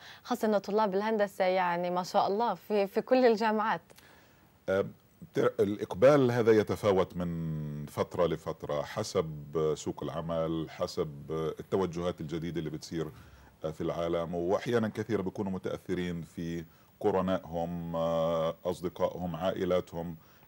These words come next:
Speaker 2: توجيهات المجتمع المختلفة. حاليا، آه، أكبر تخصصين، آه، عندنا من حيث الإقبال اللي هي تخصص هندسة الحاسوب وتخصص، آه، الهندسة المدنية. آه، بشكل واضح هذا أكبر، آه، هم أكبر أقسام عندنا.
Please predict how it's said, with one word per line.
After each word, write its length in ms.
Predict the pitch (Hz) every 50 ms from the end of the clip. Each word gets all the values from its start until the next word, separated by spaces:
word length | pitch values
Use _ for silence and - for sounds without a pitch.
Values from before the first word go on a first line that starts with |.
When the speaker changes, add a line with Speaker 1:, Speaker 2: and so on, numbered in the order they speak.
| _ -
Speaker 2:
توجيهات 480 | 117 107 98 104 107 107 101 92 -
المجتمع 500 | 92 85 87 82 - - 95 87 85 78
المختلفة. 680 | 80 82 78 78 - - 80 76 71 67 - 95 98 -
حاليا، 580 | - - 117 123 127 143 123 98 92 104 117 120 - - - - - - - - - - -
آه، 300 | - 92 90 90 87 - - -
أكبر 280 | 127 - 113 107 101
تخصصين، 840 | - - 95 95 104 90 - - 85 - 104 98 95 92 87 82 80 - - -
آه، 400 | 76 73 71 73 71 69 - - -
عندنا 180 | 95 90 82
من 160 | 80 80 78
حيث 260 | - - 98 95 - 85
الإقبال 420 | 76 - - - 76 78 80 80
اللي 180 | 78 82 82 82
هي 40 | 78
تخصص 480 | - - - 90 82 - 80 - -
هندسة 300 | 85 80 78 76 - -
الحاسوب 540 | 76 - - 80 76 - - 98 104 117 113 113 - - - - - - - _
وتخصص، 800 | - 85 - 92 92 101 95 - - - 92 87 - - - - - -
آه، 280 | 82 82 80 78 76 - -
الهندسة 440 | 85 80 82 87 85 76 71 - -
المدنية. 540 | 76 73 73 67 69 69 65 64 - - - - _ _ _ _ - - _ _ _ -
آه، 120 | 90 87 87
بشكل 720 | 90 90 98 - - 107 - 104 92 90 87 85 82 78
واضح 460 | 76 80 87 92 85 76 76 - - 87
هذا 420 | 82 78 78 76 73 - - 67
أكبر، 500 | - - - - 80 73 - 67 69 71 69
آه، 580 | 67 67 67 67 65 - - 50 - - 50 50 - - _ _ -
هم 160 | 101 110 107
أكبر 260 | - - - - -
أقسام 440 | - - - - - 85 76 71 67
عندنا. 280 | 73 76 82 107 113